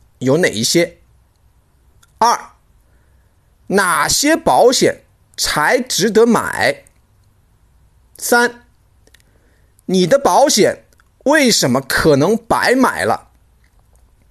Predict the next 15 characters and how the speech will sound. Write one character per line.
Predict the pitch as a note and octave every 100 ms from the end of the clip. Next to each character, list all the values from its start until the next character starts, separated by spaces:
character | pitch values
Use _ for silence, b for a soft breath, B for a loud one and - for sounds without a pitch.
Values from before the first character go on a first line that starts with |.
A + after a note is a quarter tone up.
| _ _ _ -
四、 | - E4+ B3 - _ _ _ _ _ _ _ _ -
如 | - C#3 B3+ -
何 | F#3+ G#3 B3 - _ _ _ _ -
给 | F3+
老 | C#4 A3+ C3 F2+ G#2+
人 | A#2+ C#3+ B3 - _ _ _
和 | - - B3
小 | - - C#3+ G2+
孩 | - A2+
儿 | C3 A3+ - _ _ _ _ _
购 | - A#3
买 | D3+ A#2
保 | A2 A#2+ D#3+
险？ | - - - _ _ _ _ _ _ _ - b b b b b
五、 | C#3 D3 E3+ A#3+ -